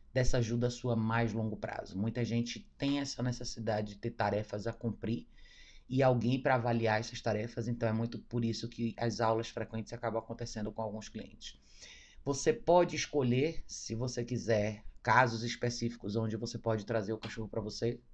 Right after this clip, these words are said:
no formato de treinamento intensivo, onde você faz a parte mais pesada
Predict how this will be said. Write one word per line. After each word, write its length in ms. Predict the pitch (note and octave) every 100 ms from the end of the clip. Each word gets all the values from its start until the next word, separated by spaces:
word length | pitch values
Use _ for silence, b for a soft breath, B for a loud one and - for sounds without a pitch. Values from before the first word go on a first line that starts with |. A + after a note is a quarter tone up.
| -
no 160 | A2+
formato 560 | B2 - B2 A#2 A2+ A#2
de 120 | G#2+
treinamento 400 | A2 A2 G#2+ G#2
intensivo, 440 | G#2 G#2+ - A#2 G#2+
onde 440 | G#2+ G2+ A2+ - B B B
você 200 | - B2+
faz 360 | - B2 B2+
a 60 | B2
parte 400 | - G#2 B2 -
mais 220 | A#2 -
pesada 600 | - G2+ A2 G#2+ B2+ D3